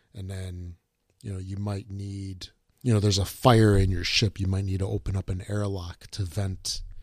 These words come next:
the fire out into space or to deplete the oxygen.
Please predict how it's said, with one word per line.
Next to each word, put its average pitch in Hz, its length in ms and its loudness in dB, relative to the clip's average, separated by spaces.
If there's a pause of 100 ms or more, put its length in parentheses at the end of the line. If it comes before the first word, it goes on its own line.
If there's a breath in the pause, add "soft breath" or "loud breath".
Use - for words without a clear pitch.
(720)
the 95 220 -4
fire 98 440 2
out 90 200 -2
into 90 280 -4
space 92 520 2
or 87 120 -6
to 98 120 -8
deplete 92 380 -6
the 95 80 -12
oxygen. 92 520 -6